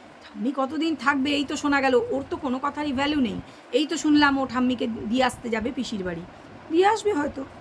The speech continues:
ঠাম্মির সাথেই বা কতদিন মিল করে থাকবে। দেখাই যাবে, সবটাই দেখা যাবে। আগামীকালের ভিডিওতেই হয়তো আমরা দেখতে পাবো শিফট করছে, কিন্তু কোনো পুজো করলো না ফ্ল্যাটে, এটা খেয়াল করেছো? এ কেমন শিফটিং যে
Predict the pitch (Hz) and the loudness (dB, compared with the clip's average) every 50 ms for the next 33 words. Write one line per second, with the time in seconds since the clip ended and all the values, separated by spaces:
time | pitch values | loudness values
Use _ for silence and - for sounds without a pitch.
0 | - - - - - 208 214 247 262 - 320 302 247 311 285 302 294 285 269 247 | -20 -20 -14 -8 -4 0 0 2 2 2 0 -2 0 0 0 0 2 0 -2 -2
1 | 294 269 277 269 269 277 277 262 - 269 269 254 240 240 233 226 220 220 214 226 | -2 -2 0 2 2 2 2 2 2 0 0 0 0 -4 -4 -2 -2 -2 -4 -4
2 | - - - - - - - - - - 208 247 262 - 302 285 247 202 180 160 | -8 -16 -20 -20 -20 -20 -20 -18 -6 -2 0 0 2 2 2 2 2 0 -2 -6
3 | 165 - - - - - - 262 277 240 214 196 - 247 254 269 269 302 349 427 | -8 -10 -12 -14 -14 -6 -2 -2 0 0 0 -2 -4 -4 -4 -2 -2 0 -2 -2
4 | - - - - - - - 202 214 226 240 262 247 277 285 285 285 226 254 226 | -4 -8 -14 -20 -12 -10 -6 -2 0 2 2 2 2 2 2 0 0 0 0 0
5 | 254 269 262 - 349 311 285 269 247 269 269 277 285 269 233 226 - - 247 285 | 0 -2 -2 -4 -4 -4 -4 -4 -4 -4 -4 -4 -2 -2 -4 -4 -4 -4 -4 -2
6 | 285 330 339 - - 302 269 - - - 262 226 - - - - 190 202 - - | -2 -2 -4 -2 -2 -4 -4 -4 -2 -2 -2 -2 -2 -6 -10 -12 -12 -14 -16 -18
7 | - - - - 330 339 370 427 - 403 415 466 - - 285 269 226 277 320 285 | -18 -20 -8 -6 -2 -2 -2 0 0 0 0 0 -2 -2 0 2 2 2 4 4
8 | 392 392 370 359 330 294 254 - - 214 196 - 208 202 208 247 240 - 240 240 | 6 6 6 6 6 4 0 0 -2 -6 -6 -6 -6 -6 -6 -8 -6 -4 -4 -4
9 | 269 285 440 466 403 - - - - 104 - - - - - - - - 151 147 | -2 -4 -4 -4 -6 -6 -8 -12 -12 -14 -14 -18 -18 -18 -18 -18 -8 -6 -6 -6
10 | - - - 143 147 349 370 349 - 294 226 - - 185 185 202 - - - - | -4 -2 0 0 0 0 0 -2 -4 -6 -8 -8 -10 -10 -10 -10 -12 -14 -16 -18
11 | - - - | -18 -16 -12